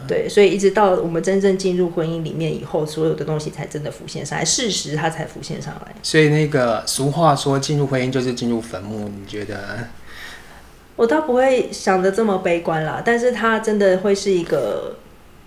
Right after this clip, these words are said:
Speaker 1: 如果说今天真的要让我再重新去思考这件事情的时候，我会很认-，很认真的说，呃，用恋爱脑去看待婚姻是非常的，会，会太过浪漫，不够事实。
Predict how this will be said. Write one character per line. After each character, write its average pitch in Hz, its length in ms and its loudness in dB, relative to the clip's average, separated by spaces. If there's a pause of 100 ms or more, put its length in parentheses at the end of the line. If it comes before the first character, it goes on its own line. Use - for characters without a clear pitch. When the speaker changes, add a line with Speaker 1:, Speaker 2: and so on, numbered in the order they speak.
(480)
Speaker 1:
如 196 120 0
果 247 160 8
说 190 180 4
今 190 140 2
天 196 100 4
真 190 140 2
的 165 140 2
要 170 240 4
让 165 280 0
我 143 120 -2
再 156 260 0
重 156 220 -4
新 180 180 -6
去 165 380 -6 (100)
思 - 220 0
考 165 200 -2
这 160 100 -2
件 170 140 -2
事 165 120 -6
情 156 140 -6
的 147 40 -4
时 147 100 -6
候， 160 80 2
我 - 140 -2
会 165 200 -2
很 156 180 -6
认-， 160 180 -2 (100)
很 156 160 -6
认 180 200 -2
真 170 200 -2
的 156 160 -2
说， 143 380 -4 (560)
呃， 160 380 -2 (580)
用 220 240 6
恋 208 180 6
爱 202 160 4
脑 151 200 -4
去 160 200 -4
看 160 240 -4
待 156 160 -4
婚 151 160 -4
姻 143 140 -6
是 151 160 -8
非 151 180 -4
常 - 240 -8
的， - 340 -6 (200)
会， 170 140 4
会 170 180 2
太 180 180 -2
过 156 180 0
浪 151 140 -4
漫， 147 220 -6
不 156 60 -10
够 151 160 -2
事 156 200 -8
实。 - 180 -10